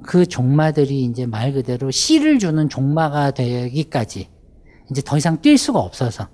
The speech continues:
물러나게 되잖아요. 그런 말들을 국가적으로 거래를 합니다.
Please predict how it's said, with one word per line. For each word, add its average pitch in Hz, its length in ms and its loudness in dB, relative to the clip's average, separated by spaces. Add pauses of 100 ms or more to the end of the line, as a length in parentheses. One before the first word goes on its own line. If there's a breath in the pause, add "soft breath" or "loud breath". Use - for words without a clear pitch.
(160 soft breath)
물러나게 131 640 0
되잖아요. 107 640 -8 (340 loud breath)
그런 170 340 0
말들을 123 520 -6
국가적으로 160 840 0
거래를 117 680 -10
합니다. 120 560 -6